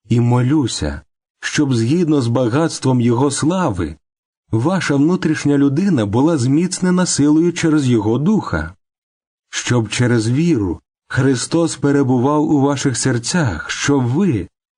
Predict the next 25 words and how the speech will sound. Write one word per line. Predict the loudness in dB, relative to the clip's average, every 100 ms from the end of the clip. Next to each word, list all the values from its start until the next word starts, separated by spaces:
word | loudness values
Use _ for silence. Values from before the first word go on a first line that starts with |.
| _
укорінені | -4 0 0 2 2 2 2 2
й | 2
утверджені | 0 0 0 0 0 2 2
на | 2 2
любові, | 2 0 0 0 -2 -4 -8 _ _ _ _ _ _ -6
були | -2 0 2 0
спроможні | -2 -2 0 2 0 0 0
зрозуміти | 2 2 2 2 2 0 -2
разом | -2 0 0 0
з |
усіма | 0 0 0 0
святими, | 0 0 0 0 0 0 -2 -10 _ _ _ _ _ -4
якою | 0 0 0 0 2
є | 2 0
ширина | 0 0 2 2 2
й |
довжина, | 2 0 2 0 0 -2 -4 -12 _ _ _ _ _ -6
висота | -2 0 0 -2 -2 0
й | 2
глибина, | 2 2 2 0 0 0 -4 -8 -16 _ _ _ _
щоб | -6 -2 0 2
могли | 0 2 0
пізнати | 2 0 2 0 0 -2 0
любов | 0 2 0
Христа, | 0 -2 -2 -4 -2 -2 -2